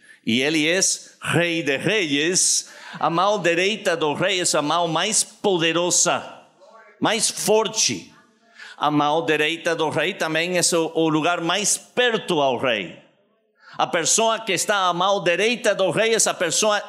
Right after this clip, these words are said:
número dois em poder. E no Novo Testamento, Esteban está sendo,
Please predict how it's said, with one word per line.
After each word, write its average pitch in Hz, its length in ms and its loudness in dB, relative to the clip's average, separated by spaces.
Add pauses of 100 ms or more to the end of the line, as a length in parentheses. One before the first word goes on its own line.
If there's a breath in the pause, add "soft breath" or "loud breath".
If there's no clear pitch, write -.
(100)
número 220 340 4
dois 214 600 0 (220 loud breath)
em 196 260 -2 (220)
poder. 185 840 0 (1900)
E 151 60 -2
no 147 100 4
Novo 156 240 2
Testamento, 165 680 0
Esteban 165 720 -2 (1040 loud breath)
está 156 580 0 (200 loud breath)
sendo, 170 800 0